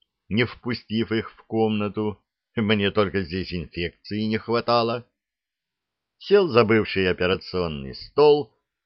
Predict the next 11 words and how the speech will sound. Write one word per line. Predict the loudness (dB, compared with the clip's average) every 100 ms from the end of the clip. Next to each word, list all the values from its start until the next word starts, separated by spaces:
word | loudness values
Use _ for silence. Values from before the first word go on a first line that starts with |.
| _
который | -4 0 2 2 -2
стал | -4 0 0 0
снова | -14 -6 -2 0 2
обеденным, | 0 0 -2 -2 -2 -4 -6 -8 -10 -8
и | -6 -6
с | -12 -8
аппетитом | -6 -6 -8 -8 -6 -6 -4
поел. | -4 -4 -10 -12 _ _ _ _ _ _ _ _ _
Теперь | -6 2 4 4
отдохнуть | 2 0 -4 -4 -4 -6 -8 -14
можно. | -6 -2 -2 -4 -8 -8 -8